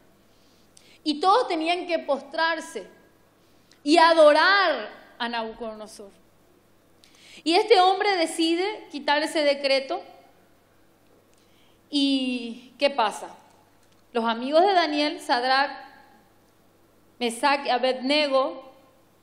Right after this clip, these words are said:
determinan serle fiel a Dios. Determinan mantenerse firme en sus principios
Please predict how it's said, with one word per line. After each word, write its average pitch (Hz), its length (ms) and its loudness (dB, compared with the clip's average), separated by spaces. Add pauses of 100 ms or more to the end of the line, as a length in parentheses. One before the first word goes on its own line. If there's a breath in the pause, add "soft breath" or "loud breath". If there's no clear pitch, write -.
(400)
determinan 269 680 -2
serle 262 340 -4
fiel 262 320 -6
a 214 100 -6
Dios. - 480 -20 (560 loud breath)
Determinan 311 640 4
mantenerse 339 760 0
firme 339 640 -2
en 269 80 -8
sus 262 180 -6
principios 262 1000 -8